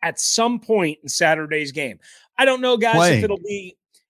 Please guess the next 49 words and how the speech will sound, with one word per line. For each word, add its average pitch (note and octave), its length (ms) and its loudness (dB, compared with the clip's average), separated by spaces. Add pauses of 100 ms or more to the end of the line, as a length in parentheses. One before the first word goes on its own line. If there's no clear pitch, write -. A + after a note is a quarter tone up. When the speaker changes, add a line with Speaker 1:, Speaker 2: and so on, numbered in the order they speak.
Speaker 1:
you F#3+ 140 0
know, F3+ 100 6
at F3 220 0
the F3 40 -4
half. G#3 520 -2
I F3 120 -2
don't F#3+ 220 -6
know F#3+ 120 -4
if F3+ 100 -8
it'll F3+ 140 -2
be, E3 680 -2
you E3 80 0
know, D#3 100 4
fourth G3+ 320 -2
quarter. A3+ 460 -2
I, G3 80 -4 (120)
I A#3 60 2
don't A#3+ 140 0
know G#3 100 2
when F#3+ 220 -2
it'll G3 220 -4
be. G3 320 -4 (260)
My G#3+ 120 2
guess, F3 600 0
my D#3+ 160 -2
hunch E3+ 380 -4
would E3 160 -6
be E3 280 -2
at E3 200 -2
the D3+ 100 -2
half E3 340 -4
or C3 120 -4
after D#3+ 300 -2
the E3+ 100 -2
half. F#3 320 -4 (640)
Speaker 2:
Mm-hmm. D#2+ 240 -8
Speaker 1:
I, G3 120 2
I A#3 40 2
just F#3+ 300 -2
don't E3+ 220 -2
see C3 580 -4
Taylor C#3 320 0
Heinicke C3+ 760 -8
making D#3 440 0
enough C#3+ 400 0
plays, D3+ 400 -2
making C#3 260 -8
enough C#3+ 340 -2
throws, C#3+ 520 -4